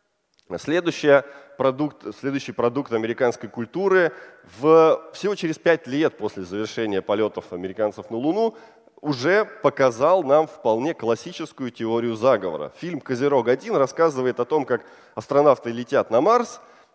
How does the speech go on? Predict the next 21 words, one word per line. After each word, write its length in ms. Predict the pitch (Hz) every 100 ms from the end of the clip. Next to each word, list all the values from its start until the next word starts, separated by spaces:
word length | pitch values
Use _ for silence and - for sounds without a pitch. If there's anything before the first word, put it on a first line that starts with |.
| _
точнее, 260 | 123 139 135
собираются 580 | 135 139 147 135 -
лететь 300 | 127 127 127
на 120 | 127 117
Марс, 280 | 117 104
а 60 | 101
потом 300 | 139 196 190
им 100 | 143
говорят: 360 | 127 131 120 160
«Не, 100 | 143
ребята, 380 | 131 127 -
вы 120 | 110 151
не 80 |
полетите, 560 | 127 139 156 226 233 139
вы 120 | 123
будете 260 | 156 151 135
только 220 | 143 139
имитировать 600 | 139 147 160 131 101 87
полет 300 | 90 85 80
на 120 | 82
Марс». 340 | 82 73 -